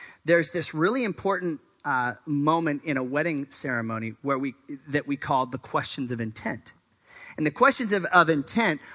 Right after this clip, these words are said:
are where you ask the per-, the, the, both, you know, the groom and the bride, "Do you come here freely offering yourself, receiving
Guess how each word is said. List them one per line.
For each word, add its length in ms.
are 100
where 220
you 520
ask 520
the 80
per-, 260
the, 340
the, 160
both, 400
you 140
know, 200
the 100
groom 520
and 140
the 60
bride, 420
"Do 120
you 180
come 240
here 220
freely 420
offering 420
yourself, 440
receiving 640